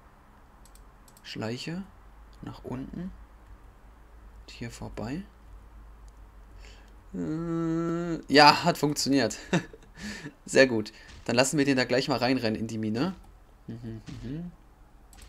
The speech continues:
Komm, komm, komm, komm, komm, hierher. Ja, ja, lauf, lauf, lauf, lauf, lauf. Oh, ups.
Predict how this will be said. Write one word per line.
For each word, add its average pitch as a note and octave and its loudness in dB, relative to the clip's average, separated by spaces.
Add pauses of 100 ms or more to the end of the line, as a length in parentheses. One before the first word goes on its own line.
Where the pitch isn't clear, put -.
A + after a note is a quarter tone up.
(560)
Komm, B2+ -8
komm, C3+ -4
komm, C3+ -4
komm, C3 -4
komm, C#3+ -4
hierher. D#3 0
Ja, A#2+ 0 (140)
ja, E3+ -2 (280)
lauf, E3 -4
lauf, D#3 -4
lauf, D#3 -4
lauf, D3+ -4
lauf. E3 2 (2000)
Oh, C3 6 (100)
ups. C3 2